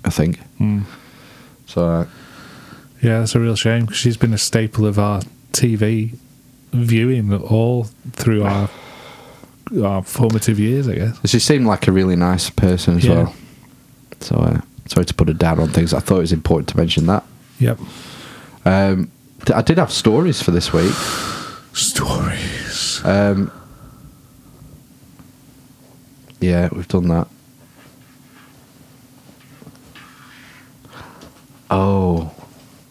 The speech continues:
Speaker 1: I was gonna talk to you. I had a suggestion. How's your diet going this week?
Speaker 2: <laughs> I've lost two pounds.
Speaker 1: Oh.
Speaker 2: And what, how I've done it is,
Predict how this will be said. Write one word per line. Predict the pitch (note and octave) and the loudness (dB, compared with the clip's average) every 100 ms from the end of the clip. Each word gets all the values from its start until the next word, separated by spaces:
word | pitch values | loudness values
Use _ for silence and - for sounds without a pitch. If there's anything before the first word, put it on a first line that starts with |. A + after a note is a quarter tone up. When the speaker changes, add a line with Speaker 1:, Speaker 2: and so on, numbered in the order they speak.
| - - - | -20 -10 -4
Speaker 1:
I | |
was | F#2 | -2
gonna | - F#2+ | 0 0
talk | F2 - F#2 - | 2 2 0 2
to | |
you. | D#2 | 2
I | F#2 | 2
had | F2+ | 2
a | |
suggestion. | F2+ - F#2 F2+ - F2 - | 2 2 2 2 2 0 4
How's | G#2+ - | 4 4
your | F#2 | 2
diet | G2 G2 | 2 2
going | - F2+ F2 | 2 2 2
this | E2+ - | 0 2
week? | F2 - - - - | 0 -2 -12 -20 -20
Speaker 2:
<laughs> | _ - - | _ -4 -2
I've | D3 C#3+ B2 | 0 -2 0
lost | A#2+ - | -2 0
two | C#3 | -2
pounds. | B2+ A#2+ A#2 A#2+ - - - | 0 0 0 0 -4 -6 0
Speaker 1:
Oh. | C#3 A3+ D#4 F#2 D#2 D2 - | 2 2 0 0 0 -4 -2
Speaker 2:
And | A#2 | 0
what, | A#2+ C3 | 2 0
how | C#3 C3+ | 0 0
I've | A#2+ | 0
done | C#3+ A#2+ | 0 0
it | E2+ - | -2 0
is, | G#2 G2+ G2 - - | 0 0 0 -4 -6